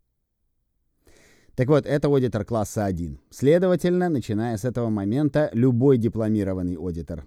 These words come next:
независимо от класса или уровня его сертификата, является аудитором класса один.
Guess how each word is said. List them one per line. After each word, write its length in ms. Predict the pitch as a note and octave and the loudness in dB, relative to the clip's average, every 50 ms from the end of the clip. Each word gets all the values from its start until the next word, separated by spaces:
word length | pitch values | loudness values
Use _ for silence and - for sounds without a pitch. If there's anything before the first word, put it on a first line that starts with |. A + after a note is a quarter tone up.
| - - | -8 -4
независимо 720 | G#2 A2+ G#2+ G2+ A#2+ A#2 A#2 A2 G2+ - G2 F#2 F#2 F2+ | -2 -2 0 2 0 2 2 0 -2 -4 -6 -6 -6 -6
от 120 | F2+ E2+ - | -8 -12 -12
класса 460 | - G2 G#2 G#2 G2+ - - - G2+ | -10 -8 -6 -6 -6 -8 -8 -10 -10
или 260 | F#2 F2 F#2 F2+ F#2+ - | -8 -6 -6 -6 -6 -6
уровня 360 | B2+ A2+ G#2 F#2+ E2+ F#2+ F2+ | -4 -4 -4 -4 -4 -4 -4
его 220 | F2 F2+ F2 F2+ E2 | -4 -4 -4 -6 -8
сертификата, 680 | - F#2+ E2 - G2 F2+ - A2 - F3 G3 F#3+ F#3+ | -8 -10 -10 -8 -10 -8 -8 -6 -4 -4 -4 -4 -4
является 480 | E3+ D3 B2 C3+ D#3 E3+ D#3 - - | -4 -4 -4 -4 -4 -4 -6 -6 -8
аудитором 440 | - - G#2 G#2 A2+ G#2+ A#2+ A2+ A2 | -8 -8 -6 -6 -6 -6 -6 -6 -8
класса 380 | - - F2+ E2+ - - - D#2+ | -8 -8 -10 -10 -10 -10 -12 -12
один. 300 | D2+ C#2 C#2 C#2+ C2 | -12 -12 -12 -14 -16